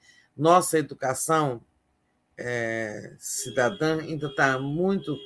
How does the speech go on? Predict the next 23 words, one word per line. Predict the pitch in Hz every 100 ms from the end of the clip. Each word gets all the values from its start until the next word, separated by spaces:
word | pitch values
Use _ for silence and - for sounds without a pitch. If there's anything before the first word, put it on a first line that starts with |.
| - - _ _ -
ah, | 135 135 117
deixa | 104 160 151
muito | 143 165 196 180
a |
desejar, | 135 139 127 117 120 123
as | 139
pessoas | - 131 139 127
ainda | 123 131
têm | - 127
muito | 127 143 143 -
pouca | 123 117 120
consciência | 120 120 - 113 -
ambiental, | 98 127 127 120 117 139 _ _ - _ _
e | 160 180 170 156
esses, | - 185 185 - 151 143 - - 160 151 - - _ _ -
estes | 208 226 - 143 143
que | - 160
hoje | 156 156 139 123 113
vivem | 120 147 123 131
do | 110 120
lixo, | 123 175 190 147 -
da | 98
reciclagem, | 127 135 - - 135 156 170 170